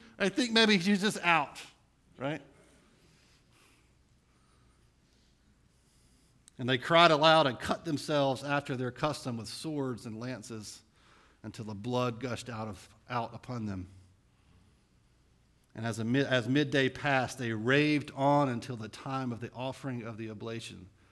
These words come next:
But there was no voice. No one answered. No one paid attention. 'Cause Baal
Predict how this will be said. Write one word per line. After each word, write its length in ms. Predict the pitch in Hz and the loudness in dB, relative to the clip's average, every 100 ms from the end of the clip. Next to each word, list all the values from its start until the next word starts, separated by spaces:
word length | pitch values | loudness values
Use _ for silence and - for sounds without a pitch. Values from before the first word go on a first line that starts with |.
| _ | _
But 100 | 95 | -12
there 80 | 107 | -10
was 140 | 104 | -8
no 100 | 110 | -10
voice. 580 | 104 107 104 98 - - _ _ _ _ _ - | -10 -10 -10 -12 -14 -18 _ _ _ _ _ -8
No 140 | 113 | -4
one 140 | 135 | -2
answered. 500 | 120 120 120 117 113 - _ _ _ - | -2 -4 -8 -10 -10 -16 _ _ _ -18
No 220 | 104 117 | -12 -10
one 180 | 113 104 | -10 -10
paid 200 | 107 101 | -10 -10
attention. 340 | 101 82 - _ _ _ _ _ _ _ _ _ _ _ _ _ _ _ _ _ _ _ _ _ _ _ _ _ - | -14 -18 -20 _ _ _ _ _ _ _ _ _ _ _ _ _ _ _ _ _ _ _ _ _ _ _ _ _ -16
'Cause 140 | 107 | -14
Baal 480 | 92 113 113 110 | -10 -10 -8 -10